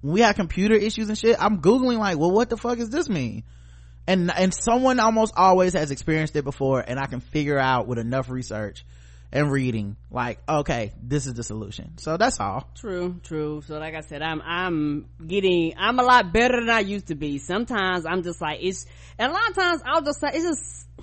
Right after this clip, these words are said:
Speaker 2: I know it might sound like I'm using it, just simpler. Be like, "Here, you fix it." <laughs>
Speaker 1: Yeah, it is simpler. Um, but the other reason I wanted you to, to do it yourself is so you can see what the work is.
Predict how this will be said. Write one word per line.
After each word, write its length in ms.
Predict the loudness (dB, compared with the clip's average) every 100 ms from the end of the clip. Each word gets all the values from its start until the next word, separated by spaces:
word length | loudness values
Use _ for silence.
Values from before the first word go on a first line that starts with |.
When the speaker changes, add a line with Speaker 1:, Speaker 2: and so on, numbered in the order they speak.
| -18 -18 -14
Speaker 2:
I 60 | -8
know 160 | -6
it 40 | -4
might 180 | -4 -4
sound 140 | -6
like 120 | -6
I'm 120 | -4 -4
using 240 | -4 -4
it, 40 |
just 160 | -4 -2
simpler. 400 | 4 4 4 -2
Be 100 | -2
like, 160 | 0 2
"Here, 120 | 2
you 140 | 6 6
fix 240 | 4 0
it." 220 | -8 -8 -6
<laughs> 180 | -6 -8 -14 -20 -20 -18 -2
Speaker 1:
Yeah, 300 | 6 6 8
it 180 | 6
is 280 | 6 6 6
simpler. 440 | 4 4 4 0 2
Um, 460 | 4 6 6 2 -2 -8
but 500 | -2 6 8 8 4 0 -14 -18 2
the 120 | 4
other 240 | 8 8 8
reason 300 | 8 4 6
I 120 | 6
wanted 300 | 6 6 4
you 140 | 4
to, 200 | 4 2
to 260 | 0 2 2
do 420 | 2 6 8 8
it 200 | 8 6
yourself 480 | 2 -2 4 4 4
is 100 | 4
so 80 | 4
you 140 | 4
can 120 | 2 -2
see 200 | 0 4
what 180 | 4
the 80 | 2
work 300 | 2 4 2
is. 400 | -4 -10 -12 -16